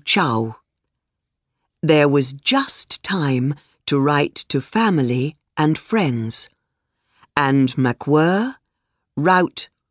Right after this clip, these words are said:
and Jukes all wanted to send letters before leaving. MacWhirr's letter was to his wife.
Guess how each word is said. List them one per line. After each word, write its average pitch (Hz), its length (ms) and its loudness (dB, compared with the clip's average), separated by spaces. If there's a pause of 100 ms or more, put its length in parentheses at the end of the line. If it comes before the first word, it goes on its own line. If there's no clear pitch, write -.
(260)
and 131 300 0
Jukes - 680 0 (760)
all 285 380 6
wanted 160 560 2
to 131 100 -2
send 151 580 0
letters 135 680 -2 (420)
before 139 540 2
leaving. 135 680 0 (1800)
MacWhirr's 233 840 2
letter 123 520 -2 (640)
was 220 420 2
to 135 260 0
his 127 300 -2
wife. 143 520 -4